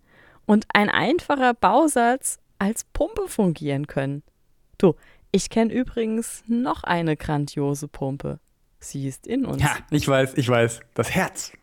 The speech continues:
Speaker 2: Das Herz.
Speaker 1: Ja, ja, absolut das Herz.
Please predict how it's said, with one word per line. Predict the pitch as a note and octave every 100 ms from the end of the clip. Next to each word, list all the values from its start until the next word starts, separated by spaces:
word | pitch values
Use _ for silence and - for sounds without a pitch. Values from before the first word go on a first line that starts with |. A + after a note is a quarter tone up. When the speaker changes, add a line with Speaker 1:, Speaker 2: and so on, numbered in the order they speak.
| _
Speaker 2:
Das | - -
Herz. | - - - - -
Speaker 1:
Ja, | B3 F#4 C5 C5+ C5+ C5 C5 G#4+
ja, | A#4 A#4+ A#4
absolut | F#4+ - E4+ E4
das | C4
Herz. | B3 A#3+ A#3+